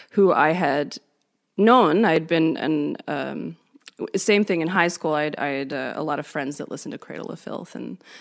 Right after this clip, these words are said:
things like that. So it was really interesting to have these two kind of back-to-back experiences. And, uh, but this was a little different. Instead of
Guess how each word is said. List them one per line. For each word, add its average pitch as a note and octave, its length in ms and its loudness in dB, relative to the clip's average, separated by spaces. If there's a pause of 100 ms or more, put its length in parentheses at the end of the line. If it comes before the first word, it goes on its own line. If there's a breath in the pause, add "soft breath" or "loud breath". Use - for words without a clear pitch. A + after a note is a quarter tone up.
(140 loud breath)
things - 180 -10
like C#3+ 140 -12
that. - 160 -12
So G#3 120 0
it A3+ 40 6
was A#3+ 240 0
really C4+ 260 2
interesting A3 540 -2
to C#3+ 80 -8
have C#3+ 220 -4
these D3 200 -8
two D3+ 640 -6
kind D3+ 160 -6
of C#3+ 160 -12
back-to-back C#3+ 640 -4
experiences. C#3+ 1080 -8 (500 loud breath)
And, D3+ 500 -4
uh, D3+ 300 -4
but F3 120 -2
this A3+ 140 0
was A#3 120 2
a A3+ 60 0
little F#3+ 200 2
different. D#3 580 -2
Instead D#3 300 -6
of D#3 240 -6